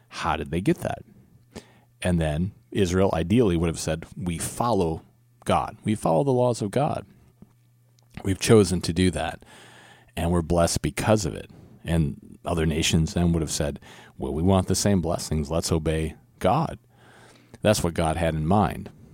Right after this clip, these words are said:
That's what he wanted for them. But, of course, they, they failed. They struggled. They sinned. He wanted them to be an example to other nations. God wants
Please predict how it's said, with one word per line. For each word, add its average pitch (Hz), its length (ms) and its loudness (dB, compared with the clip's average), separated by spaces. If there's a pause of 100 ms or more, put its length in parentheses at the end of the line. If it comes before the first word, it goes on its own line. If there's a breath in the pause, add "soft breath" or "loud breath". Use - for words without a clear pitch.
(200)
That's 85 220 -2
what 87 80 -2
he 87 80 0
wanted 82 540 0 (100)
for 117 260 4
them. - 260 -8 (720 loud breath)
But, 87 180 4
of 87 120 0
course, 78 340 -2
they, 76 320 -2 (160)
they 78 260 -2
failed. 120 460 -4
They 80 100 -2
struggled. - 480 -6
They - 140 -8
sinned. 78 400 -4 (880 soft breath)
He 101 100 0
wanted 98 300 6
them 87 100 2
to 82 100 -2
be 78 140 0
an 73 80 -4
example 80 520 -2
to 85 120 -4
other 85 160 0
nations. 87 560 0 (540 loud breath)
God 104 240 6
wants 82 500 0